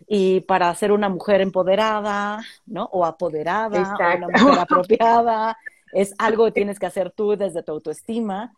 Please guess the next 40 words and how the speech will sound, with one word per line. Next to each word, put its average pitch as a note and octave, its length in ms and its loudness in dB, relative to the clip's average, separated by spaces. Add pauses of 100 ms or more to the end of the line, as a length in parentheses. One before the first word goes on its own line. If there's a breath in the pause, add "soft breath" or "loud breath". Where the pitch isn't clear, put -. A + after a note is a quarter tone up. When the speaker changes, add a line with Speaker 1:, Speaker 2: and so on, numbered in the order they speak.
(260)
Speaker 1:
Y A3 100 0
entonces, A3+ 300 0
Speaker 2:
Sí. D#3 80 -8
Speaker 1:
cuando A3 200 0
entendí A#3 300 0
eso, C#4 160 0
fue C4+ 140 -6
como, B3 240 -2
claro, B3 320 0
por A3+ 120 0
eso D4 160 -4
no D4 100 0
me C4 120 0
gustaba G#3+ 320 -2
tanto G#3 220 -4
el G#3 60 -4
body G3+ 220 -4
positive, - 540 -6
¿no? - 280 2
Como, A3 280 4
Speaker 2:
Ah, F3+ 260 2
Speaker 1:
no A3+ 220 8
lo C#4 220 6
Speaker 2:
sí. C4+ 60 0
Speaker 1:
politiza, B3 880 0
es A#3+ 160 2
Speaker 2:
Sí, C#4+ 80 8
Speaker 1:
como, D4 320 2
es C#4 80 -6
tu - 80 -4
Speaker 2:
gracias. A#3 300 6
Speaker 1:
pedo D4 100 6
amarte, C4+ 680 -4 (220)
Speaker 2:
Sí. B3 160 4
Speaker 1:
es - 60 -2
tu C#4+ 80 -6
pedo C4 200 4
amarte C4+ 360 -2
y A#3+ 80 -4
ya, B3+ 320 2